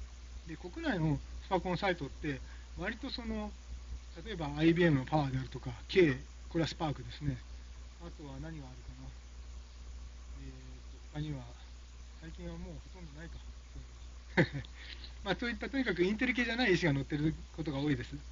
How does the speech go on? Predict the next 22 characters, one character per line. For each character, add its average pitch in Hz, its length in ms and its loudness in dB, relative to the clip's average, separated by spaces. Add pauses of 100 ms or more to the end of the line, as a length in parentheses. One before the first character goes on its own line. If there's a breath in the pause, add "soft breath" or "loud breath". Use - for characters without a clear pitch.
(200)
そ 247 60 0
う 240 40 2
す 247 100 -4
る 240 100 -4
と、 220 260 2 (400 loud breath)
あ 170 60 -2
の、 165 120 0
割 208 160 0
と 247 140 -2
条 226 220 2
件 247 240 4
分 262 180 6
岐 170 140 0
が 143 140 4
原 151 100 4
因 151 200 4
で 160 80 0
あ 151 60 2
る 135 80 0 (320)
こ 143 80 -4
と 156 80 0
が 135 140 -2